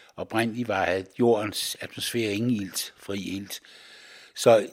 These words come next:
livet er opstået under iltfri forhold, og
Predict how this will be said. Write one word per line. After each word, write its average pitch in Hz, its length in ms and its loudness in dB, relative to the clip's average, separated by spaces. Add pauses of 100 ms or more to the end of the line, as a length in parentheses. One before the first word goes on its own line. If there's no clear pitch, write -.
livet 143 280 4
er 147 40 6
opstået 123 440 6
under 131 240 6
iltfri 120 680 0
forhold, 110 720 0
og 90 320 -2